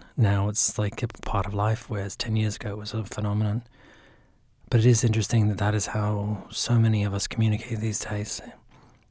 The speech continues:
So many of us, uh, don't pick up the phone to call because what's the point, really, for main mundane things? But we do lose a bit of the art, don't you think?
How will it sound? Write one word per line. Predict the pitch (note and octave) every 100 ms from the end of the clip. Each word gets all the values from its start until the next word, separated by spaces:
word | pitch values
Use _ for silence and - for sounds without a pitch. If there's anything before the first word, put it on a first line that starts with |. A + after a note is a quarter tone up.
| -
So | - C3
many | A2+ G#2+
of | G#2+ G#2
us, | G#2 - - -
uh, | A2 G2+ F#2+ G2+ - _ _ _ _ _ _ _ _ _ _ - -
don't | A2+ A2+ B2 _ _
pick | - -
up | A2+
the | A2
phone | A2+ A2+
to | -
call | - G#2 G2+ - _ - - - - _ - -
because | - B2 A#2 A2+ - - -
what's | B2+ A2+
the | A#2
point, | C#3 B2+ G#2
really, | G#2 A2+ A#2
for | -
main | G2+ G#2 G#2+ A2+ G2+ -
mundane | A#2+ A2+ G#2+ A2 G2
things? | A2 G2+
But | -
we | D3
do | F3 C#3+
lose | A#2+ B2 A2+
a | -
bit | A2 G2+
of | G2+ -
the | A2
art, | F#2 G2+
don't | - A#2
you | G#2+
think? | - G2+ A2 -